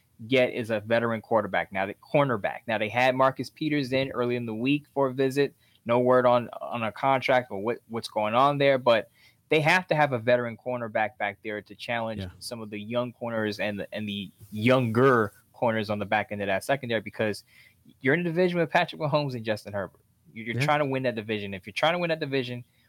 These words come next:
Speaker 1: one way you do it, get to the quarterback with your D-line. The other way, you gotta cover their, their playmakers on the back end of the field.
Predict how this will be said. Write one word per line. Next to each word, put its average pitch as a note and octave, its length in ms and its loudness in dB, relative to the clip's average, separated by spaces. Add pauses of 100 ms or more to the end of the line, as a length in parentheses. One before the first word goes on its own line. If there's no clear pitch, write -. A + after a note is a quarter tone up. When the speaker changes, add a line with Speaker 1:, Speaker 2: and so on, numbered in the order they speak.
(200)
Speaker 1:
one D#3 200 4
way D#3+ 100 4
you D3 160 0
do C#3 200 2
it, C3+ 140 2 (140)
get B2+ 140 -2
to - 100 -4
the C3+ 60 0
quarterback A#2+ 580 0
with - 160 -16
your G2 100 -16
D-line. C3+ 520 -2
The A#2 120 -2
other B2 140 0
way, A#2 220 -2
you A2+ 120 -6
gotta G2+ 140 0
cover A2+ 300 -4
their, G#2 180 -4 (200)
their G#2+ 100 -4
playmakers G#2+ 500 -4
on G2 100 -8
the F#2+ 60 -14
back F2+ 300 -6
end F2 100 -16
of E2 60 -20
the D#2+ 80 -20
field. - 280 -16